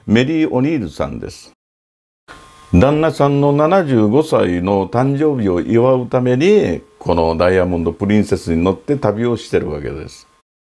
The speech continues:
ところが二人は新型コロナに感染してしまって、自衛隊中央病院に移されてしまうわけですね。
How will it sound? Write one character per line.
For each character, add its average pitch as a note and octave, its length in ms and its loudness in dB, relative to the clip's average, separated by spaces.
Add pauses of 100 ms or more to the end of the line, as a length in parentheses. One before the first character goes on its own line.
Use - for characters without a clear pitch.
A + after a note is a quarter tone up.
(200)
と A#2 120 2
こ B2 80 4
ろ G#2+ 60 6
が F#2+ 180 4
二 G#2 180 0
人 F2+ 160 2
は D#2+ 500 0
新 A2 240 0
型 G#2 220 2
コ G#2+ 120 2
ロ G2+ 120 2
ナ F2 80 -2
に D#2+ 120 -6
感 G2+ 220 -2
染 G2 200 -4
し - 40 -18
て G2 80 -4
し F2 140 -6
ま F2 100 -2
っ E2+ 40 -8
て、 A2+ 400 0 (180)
自 E2+ 160 0
衛 A#2 220 4
隊 G#2 260 0
中 - 160 -4
央 C3 200 4
病 A#2 360 2
院 A2+ 80 0
に D3 260 2 (160)
移 G#2 100 -2
さ - 200 0
れ F2+ 80 -4
て E3 140 -6
し A#2 120 -8
ま E2+ 100 -2
う D2 100 -6
わ C#2+ 80 -10
け C#2+ 100 -12
で D2 80 -12
す D2+ 140 -6
ね。 F3 260 2